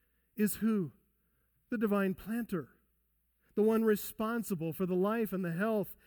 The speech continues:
and the cultivation of this tree. And when God plants his trees, when he plants his blessed and beloved people, he makes sure they're well supplied with connection to his life-giving word.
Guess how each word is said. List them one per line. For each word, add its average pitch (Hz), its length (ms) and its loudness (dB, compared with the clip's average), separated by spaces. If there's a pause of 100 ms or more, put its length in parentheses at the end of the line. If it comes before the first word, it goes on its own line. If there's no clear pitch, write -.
(180)
and 190 120 0
the 180 60 0
cultivation 208 720 0
of 185 120 -2
this 202 200 -2
tree. 247 500 -6 (640)
And 202 120 2
when 220 160 4
God 220 380 2
plants 226 400 0
his 208 300 2
trees, 180 500 -2
when 196 100 2
he 196 100 2
plants 226 380 -2
his 202 200 0
blessed 220 520 -2 (240)
and 196 160 0
beloved 214 400 0
people, 202 440 0 (200)
he 262 160 2
makes 240 320 0
sure 240 280 0
they're 202 200 4
well 240 400 2
supplied 214 760 -2 (500)
with - 140 -16
connection 175 440 -6
to 160 80 -8
his 143 160 -10
life-giving 156 600 -8
word. 117 240 -20